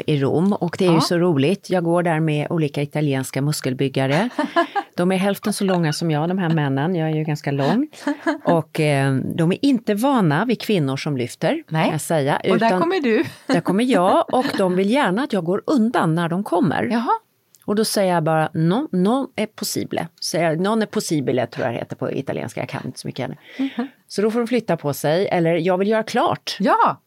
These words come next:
Speaker 1: För det är ju
Speaker 2: Vadå? De kommer och viftar och
Speaker 1: Även
Speaker 2: tycker
Speaker 1: de
Speaker 2: att
Speaker 1: tycker
Speaker 2: du
Speaker 1: viftar att jag ska inte hålla på med de tunga. De vill ha
Speaker 2: Nu är,
Speaker 1: skivstången.
Speaker 2: nu är det de som kommer då s-,
Speaker 1: Ja.
Speaker 2: ur vägen,
Speaker 1: Ur
Speaker 2: liksom.
Speaker 1: vägen.
Speaker 2: Nej, men.
Speaker 1: Signora.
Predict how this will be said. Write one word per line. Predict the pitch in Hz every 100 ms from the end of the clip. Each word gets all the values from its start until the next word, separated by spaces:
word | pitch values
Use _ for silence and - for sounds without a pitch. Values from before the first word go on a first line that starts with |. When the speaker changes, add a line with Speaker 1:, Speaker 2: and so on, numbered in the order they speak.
| -
Speaker 1:
För | 196
det |
är | 247
ju | 453 - _ _ _
Speaker 2:
Vadå? | 277 330 403 339 262
De | 349 330
kommer | 359 320
och | 302
viftar | 359 - - 349
och | 370
Speaker 1:
Även | 359
Speaker 2:
tycker | 294 311
Speaker 1:
de |
Speaker 2:
att | 330
Speaker 1:
tycker | 339
Speaker 2:
du |
Speaker 1:
viftar | 349 339 - 294 285
att | 285 285 -
jag | 262
ska | 262 311
inte | 302
hålla | 269
på | 262 285
med | 311
de | 302
tunga. | 254 196
De | 180 233
vill | 349
ha | 339 196 160 170 _ _ _
Speaker 2:
Nu | 254
är, | 311
Speaker 1:
skivstången. | 311 269 - 320
Speaker 2:
nu |
är | 320
det |
de | 294 285
som | 285 247
kommer | 277 247 240
då | 226
s-, | 226 - -
Speaker 1:
Ja. | 143 196
Speaker 2:
ur | 262 269
vägen, | 208 294 302 180 143 147
Speaker 1:
Ur | 165 262
Speaker 2:
liksom. | 349 233
Speaker 1:
vägen. | 240 226 170 147 202
Speaker 2:
Nej, | - 147
men. | 170 190 - - _ _ _ _
Speaker 1:
Signora. | - - 220 196 170 156 156 208